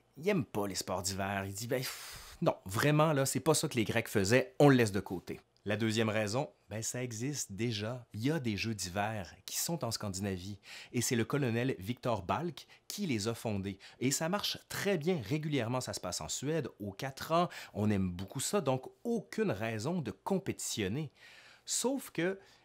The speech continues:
à l'époque, les Jeux olympiques n'ont pas le monopole sur tous les sports. Et il est hors de question pour le C I O de s'intéresser aux Jeux d'hiver. Donc, ça va prendre du temps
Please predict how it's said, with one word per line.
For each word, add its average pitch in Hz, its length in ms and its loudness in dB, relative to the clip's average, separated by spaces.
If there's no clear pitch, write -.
à - 80 -10
l'époque, 196 420 -2
les 101 140 -4
Jeux 135 200 -2
olympiques 117 360 -4
n'ont 120 100 0
pas 214 160 -2
le 143 80 0
monopole 123 480 0
sur - 220 -8
tous - 240 -10
les 107 100 -4
sports. 87 640 -6
Et 139 60 0
il 147 100 -2
est - 100 -4
hors 226 200 2
de 127 80 -2
question 117 360 -6
pour 123 140 -4
le 95 80 -6
C 110 160 -8
I 123 60 -4
O 202 80 -2
de - 60 -6
s'intéresser 156 600 -4
aux 170 80 -4
Jeux 113 160 -4
d'hiver. 92 500 -6
Donc, 185 460 -2
ça - 140 -8
va 196 80 4
prendre 202 260 -2
du 107 160 -8
temps 147 240 -8